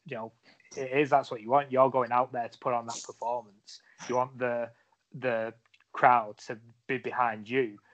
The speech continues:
not the company. And, like, with E C W, it turned into a bit of a, just, like, a, a role play thing, like, with the "This is awesome" chants. It's almost like the crowd just chant it because they know they're supposed to,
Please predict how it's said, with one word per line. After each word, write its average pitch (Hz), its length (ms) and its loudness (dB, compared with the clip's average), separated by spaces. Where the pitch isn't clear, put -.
not 123 280 0
the - 80 -12
company. 127 520 -4
And, 127 160 4
like, 117 260 6
with 139 160 6
E 127 120 0
C 117 220 -6
W, 123 440 2
it 110 120 -12
turned 131 300 6
into 120 240 -4
a 107 60 -2
bit 117 160 -2
of 113 180 -4
a, 113 240 2
just, - 280 0
like, 120 280 8
a, 120 160 10
a 123 80 2
role 123 280 8
play 135 260 4
thing, 127 280 -2
like, 113 260 4
with 113 140 -10
the 117 200 -2
"This 127 220 -4
is 117 80 -6
awesome" 127 440 2
chants. 123 440 2
It's 120 100 -10
almost 127 380 0
like 120 140 -2
the 127 60 -10
crowd 123 400 8
just - 540 -12
chant 135 400 4
it 123 100 -14
because 120 380 -4
they 127 100 -8
know 120 320 -2
they're 113 120 -12
supposed 127 500 -4
to, 117 180 -4